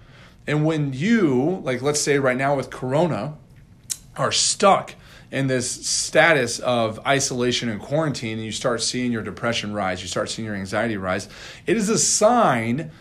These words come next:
that you do not have a good state of adaptation, that your body is beginning to break down to stress.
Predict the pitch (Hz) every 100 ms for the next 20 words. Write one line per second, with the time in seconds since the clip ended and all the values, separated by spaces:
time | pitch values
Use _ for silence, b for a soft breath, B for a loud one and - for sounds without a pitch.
0 | B - 127 147 127 165 180 151 131 127
1 | 120 131 123 - 104 110 104 98 107 -
2 | 117 - - 123 110 - 104 92 151 180
3 | 175 147 131 104 113 113 110 98 107 107
4 | 107 98 95 90 85 - 107 80 - -